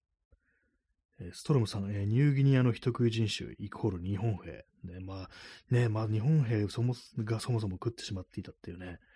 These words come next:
そういうね、あのー、ね、話とかがあったりしますからね。小説でもね、大岡昇平でしたっ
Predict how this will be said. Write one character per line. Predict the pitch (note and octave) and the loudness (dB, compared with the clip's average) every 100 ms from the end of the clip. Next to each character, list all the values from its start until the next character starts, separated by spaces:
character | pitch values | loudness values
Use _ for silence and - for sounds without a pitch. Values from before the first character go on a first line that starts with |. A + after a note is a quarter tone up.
| - - - - _ | -20 -20 -20 -20 _
そ | - - | -8 -2
う | G#2+ | 0
い | |
う | |
ね、 | G#2 F#2 E2 _ _ | 0 -2 -6 _ _
あ | F#2 | -14
の | F2+ F2 E2+ E2+ E2 E2+ E2 | -12 -12 -12 -12 -12 -12 -12
ー、 | G2 | -10
ね、 | F2 - | -12 -14
話 | - F#2+ - | -14 -12 -10
と | F2 | -10
か | E2+ | -10
が | F2+ | -10
あ | |
っ | B2+ | -6
た | G2 | -6
り | |
し | - | -2
ま | C3+ | -2
す | C#3+ | -2
か | - | -8
ら | E2 | -12
ね。 | F2 F2 E2 - _ _ _ _ _ _ _ _ - | -14 -14 -14 -18 _ _ _ _ _ _ _ _ -10
小 | - A2 | -2 -2
説 | A2+ - | -2 -2
で | A2 | -4
も | F2+ | -4
ね、 | E2 D2+ _ _ _ _ _ _ | -10 -18 _ _ _ _ _ _
大 | G#2+ A#2+ | -2 0
岡 | B2+ A#2 | 0 0
昇 | A#2 | 2
平 | G#2+ | 2
で | G#2 | -2
し | |
た | |
っ | - | -4